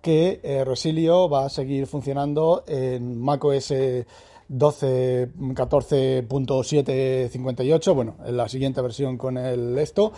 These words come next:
porque ellos usan las extensiones, no usan extensiones del kernel, solo usan las extensiones del Finder. Así que, ni corto ni perezoso,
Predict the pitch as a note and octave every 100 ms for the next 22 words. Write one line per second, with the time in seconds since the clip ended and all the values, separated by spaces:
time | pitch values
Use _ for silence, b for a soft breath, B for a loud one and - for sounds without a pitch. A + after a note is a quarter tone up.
0 | B B - A#3+ A#3+ A3+ F#3 F#3 E3 E3+
1 | F3 - F#3 F3 D3+ D3 - C3+ B2+ D3
2 | D3 D3+ D#3+ G3 D#3+ D3+ C3 C3 A#2+ C#3+
3 | C3+ B2 A#2 C#3 D#3 E3+ B B - E3
4 | D#3+ D#3 F3+ D#3+ C#3+ - C3 D3 C#3+ D3+
5 | D3+ C#3 A#2+ B2 C3 C#3 C#3+ C#3+ C3+ A#2+
6 | B B B B - - C#3 A#2+ G#2 -
7 | - - _ C#3 A2+ - C#3+ B2 - C3+
8 | C3+ D#3 F3 B2 G#2+ D3+ E3+ - D#3+ C#3+
9 | C3 A2+ A2+ D3 - C#3+ C#3+